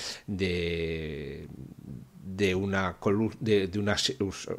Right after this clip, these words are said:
quieres hacer una query al propio data frame, por ejemplo, y sacar determinada información o as-, o saber,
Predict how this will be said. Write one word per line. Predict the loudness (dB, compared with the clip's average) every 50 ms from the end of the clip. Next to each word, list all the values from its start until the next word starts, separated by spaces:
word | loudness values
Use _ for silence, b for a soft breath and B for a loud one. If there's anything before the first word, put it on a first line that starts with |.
| -6 -8 -4
quieres | 2 6 6 6 6 6
hacer | 2 4 4 2 2
una | 2 0 0 -2 0
query | 6 8 8 8 8 6 4
al | 2 0 -2 -4
propio | -2 -4 -4 0 0 0 2
data | 2 0 2 2 0 0
frame, | 2 0 0 2
por | 2 0 0
ejemplo, | 0 -2 -4 -4 -2 -2 -4 -4
y | -2
sacar | -2 -2 -4 -4 0 2 2 2 2
determinada | 0 -2 -2 -2 -2 -2 0 -2 -2 -2 -2
información | -4 -4 -4 -4 -2 -2 -2 -4 -2 0 2 2 4 2 2
o |
as-, | 0 0 -2 B B B B B B
o | 0 0
saber, | 0 2 2 2 2 4 4 6 6 4 4 2